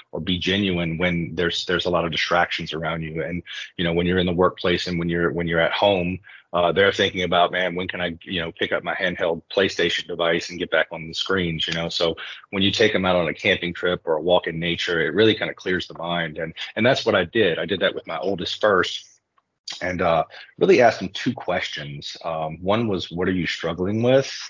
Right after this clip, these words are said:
Um, and, and for, for him, it was confidence. You know, he, he couldn't really find his legs. He was, uh, uh, had a lot of, uh, self-doubt, and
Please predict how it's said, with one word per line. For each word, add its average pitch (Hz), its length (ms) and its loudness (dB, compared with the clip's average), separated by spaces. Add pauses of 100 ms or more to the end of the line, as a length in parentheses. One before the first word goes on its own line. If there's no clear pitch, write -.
(180)
Um, 78 280 -2 (840)
and, 92 460 2
and 90 320 -2 (240)
for, - 260 -2
for - 240 2
him, 139 180 4
it 131 100 4
was 101 140 0
confidence. - 800 -6
You 87 60 -8
know, 82 240 -4 (220)
he, 90 60 -12
he 101 100 -8
couldn't 101 260 -2
really 92 220 0
find 90 240 0
his 76 100 -6
legs. 80 480 -4
He 85 160 -4
was, 82 240 -4
uh, 78 260 0 (560)
uh, 71 140 0 (120)
had 120 280 2
a 117 60 6
lot 107 260 6
of, 90 160 0
uh, 78 320 0 (320)
self-doubt, 107 720 0
and 82 180 -12